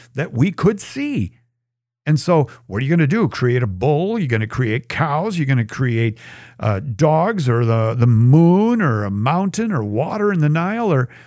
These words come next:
what? It's improper to put any created thing and in the place of God.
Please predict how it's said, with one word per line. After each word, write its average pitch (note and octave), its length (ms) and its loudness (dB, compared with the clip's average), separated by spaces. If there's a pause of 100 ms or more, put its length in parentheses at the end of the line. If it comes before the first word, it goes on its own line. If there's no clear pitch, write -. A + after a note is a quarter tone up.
(140)
what? - 400 -4 (680)
It's A#2 180 -6
improper F#3 480 0
to D3 160 -4
put - 460 -4
any A#3+ 300 -2
created F3+ 640 -2
thing B2+ 800 -6 (880)
and D#3+ 320 2
in E3 180 2
the F#3 80 0
place A2 380 -4
of D3+ 180 -4
God. - 460 -8